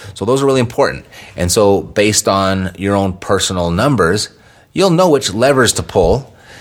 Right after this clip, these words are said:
so you get what you want. So you get your minimum cash or you get your minimum cash flow. And when you're negotiating, it's not critical, though, that you get every single thing the way you want it if you're thinking about the deal after the deal.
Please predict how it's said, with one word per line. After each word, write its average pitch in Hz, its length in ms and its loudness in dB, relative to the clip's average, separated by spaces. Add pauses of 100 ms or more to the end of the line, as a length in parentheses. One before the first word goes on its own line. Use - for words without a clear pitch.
(120)
so 104 220 2
you 104 180 2
get 104 220 0
what 101 180 0
you 104 80 2
want. 165 280 0 (380)
So 92 180 0
you 92 160 2
get 92 200 -2
your 90 100 -2
minimum 87 260 -2
cash 120 320 -4
or - 20 -4
you 80 60 -2
get 80 160 -6
your 85 80 -4
minimum 78 200 -2
cash 80 280 -6
flow. 104 380 -2 (640)
And 113 100 2
when 123 80 2
you're 120 80 2
negotiating, 117 720 0 (320)
it's 117 220 0
not 180 220 -4
critical, 117 560 2
though, 110 120 2
that 117 160 0
you 120 80 0
get 147 240 -2
every 107 240 2
single 95 320 0
thing 113 400 0
the 95 60 2
way 85 120 4
you 87 140 2
want 123 260 2
it - 280 -4
if 170 340 0
you're 151 80 2
thinking 123 420 -2
about 82 380 -4
the 113 60 -2
deal 85 380 0
after 76 200 -4
the 104 80 -4
deal. 151 400 -2